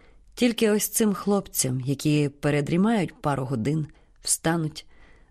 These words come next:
закинуться холодними макаронами і водою, розпихають ріжки і гранати прямо у кишені і підуть у рейд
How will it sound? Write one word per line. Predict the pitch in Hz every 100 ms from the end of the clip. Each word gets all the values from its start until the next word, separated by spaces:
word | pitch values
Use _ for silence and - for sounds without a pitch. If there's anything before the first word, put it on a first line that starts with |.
| -
закинуться | 160 202 269 226 185 -
холодними | 160 165 160 151 156
макаронами | 151 143 147 143 180 160 143
і | 135
водою, | 131 127 165 156 147 - - - - -
розпихають | 151 175 - 226 247 214
ріжки | 170 220 233 - 185
і |
гранати | 160 160 165 185 190
прямо | - 165 160 156
у |
кишені | - 147 - 180 180 156 147 - - - - -
і | 175
підуть | 170 262 214 - -
у | 156
рейд | 139 135 - - -